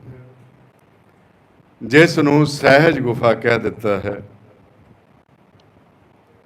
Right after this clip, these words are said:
ਦਸਵੇਂ ਦੁਆਰ ਦੇ ਵਿੱਚ, ਸਹਿਜ ਗੁਫਾ ਦੇ ਵਿੱਚ ਉਹ ਲੁੱਕ ਕੇ ਬੈਠ ਗਿਆ ਹੈ। ਅੰਦਰੋਂ ਉਸਨੇ ਦਰਵਾਜ਼ਾ ਬੰਦ ਕਰ ਲਿਆ ਹੈ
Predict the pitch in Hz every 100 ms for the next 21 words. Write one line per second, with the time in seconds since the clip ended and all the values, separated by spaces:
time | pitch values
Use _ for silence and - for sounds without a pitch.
0 | _ _ _ _ _ _ _ 117 147 147
1 | 185 185 139 131 123 151 151 160 131 120
2 | 123 151 143 - 131 143 143 123 120 143
3 | 147 127 113 107 131 127 127 127 - -
4 | - - 151 127 117 123 131 135 123 98
5 | 110 107 104 98 92 95 92 - _ _
6 | _ _ _ _ _ - - _ _ _
7 | _ _ _ _ _ _ _ _ _ _
8 | _ _ _ _ 165 165 190 214 208 165
9 | 147 165 170 - 131 120 117 117 143 139
10 | 117 151 151 139 104 107 107 104 104 98
11 | 104